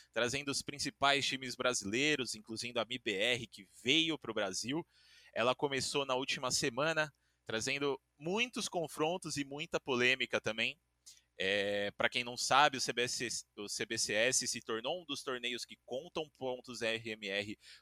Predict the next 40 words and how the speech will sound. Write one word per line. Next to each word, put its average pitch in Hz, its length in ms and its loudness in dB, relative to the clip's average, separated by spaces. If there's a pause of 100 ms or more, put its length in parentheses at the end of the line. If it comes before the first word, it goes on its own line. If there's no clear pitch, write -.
pro 165 160 0
Major 143 380 4
de - 80 -10
Estocolmo, 123 720 -4
tá? 107 260 2 (520)
Então, 120 480 -2 (220)
pra 123 140 8
realização 127 640 4
do 127 100 -4
campeonato, 143 800 2 (520)
doze 190 320 4
equipes 165 400 -2
brasileiras 131 640 2
foram 143 280 -2
convida-, 120 540 -2
não 156 180 -4
só 226 160 2
brasileiras, 139 600 2
na 104 100 0
real, 107 320 2 (240)
foram 139 240 2
convidadas 131 640 2
pra 110 100 0
fase 104 300 -4
de 98 100 -10
grupos, 95 480 -8 (320)
enquanto 123 340 -2
outras 131 340 4
quatro 131 200 0
conseguiram 131 440 -6
se - 80 -6
classificar 123 440 0
por 117 160 -4
meio 113 220 0
de 113 260 -4
seletivas 110 580 -2
abertas 110 720 2
e 98 60 -12
classificatórias 101 1120 -2
e, 95 80 -14